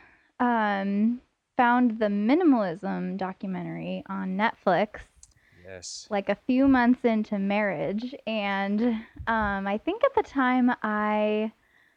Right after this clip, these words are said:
Speaker 1: didn't think a whole lot about it. I thought I was already minimal, but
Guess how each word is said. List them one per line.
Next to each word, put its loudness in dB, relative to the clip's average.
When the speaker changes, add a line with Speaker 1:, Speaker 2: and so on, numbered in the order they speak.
Speaker 1:
didn't 2
think 0
a 2
whole 2
lot 4
about -2
it. -4
I 0
thought 2
I 4
was 0
already 0
minimal, 6
but 4